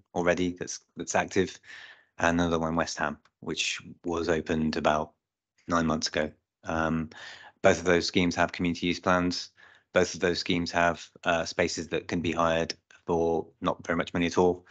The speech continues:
uh, or even free, depending on what the use is, uh, and the time of the day. So, yeah, again, um, fully expect that to be the same case here.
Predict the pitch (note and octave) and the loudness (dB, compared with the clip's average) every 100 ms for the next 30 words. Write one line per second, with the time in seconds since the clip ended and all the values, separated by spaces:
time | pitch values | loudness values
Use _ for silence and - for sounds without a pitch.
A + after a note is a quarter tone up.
0 | - - _ F2 E2+ D#2+ - _ F2 E2+ | -20 -20 _ 4 6 6 0 _ 2 2
1 | E2 - D#2+ - - E2+ E2 D#2+ E2 D#2+ | 0 0 0 -2 -2 -2 0 -2 -2 0
2 | E2+ D#2 - - - E2+ E2 E2 D#2 F2 | 0 -2 -4 -10 -2 2 4 2 2 2
3 | D#2+ D#2 E2 D#2+ - - - - - F2+ | 2 0 0 0 -6 -20 -20 -8 0 2
4 | D#2 - - E2 - - - F#2+ - _ | 2 0 -12 -12 -10 -8 -8 -8 -18 _
5 | - - - - G2 D#2+ - - - - | -16 -16 -16 -4 -2 -2 -6 -10 -10 -10
6 | - E2 - - D#2+ E2 D#2+ F2 | -6 -6 -4 -2 -2 -2 -6 -8